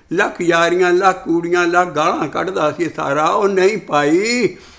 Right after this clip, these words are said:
ਇਹ ਸਾਡੇ 'ਤੇ ਵੜਦੀ, ਹੁਣ ਜਿਹਨੂੰ ਕੋਈ ਨਾ ਬੰਦੇ ਦੇਖਦੇ, ਨਾ ਕੋਈ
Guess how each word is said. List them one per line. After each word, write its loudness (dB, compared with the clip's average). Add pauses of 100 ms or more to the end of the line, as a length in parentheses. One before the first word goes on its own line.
(400)
ਇਹ 6
ਸਾਡੇ 2
'ਤੇ 4
ਵੜਦੀ, 2
ਹੁਣ 2
ਜਿਹਨੂੰ 2
ਕੋਈ 2
ਨਾ 0
ਬੰਦੇ 0
ਦੇਖਦੇ, 2
ਨਾ 0
ਕੋਈ -4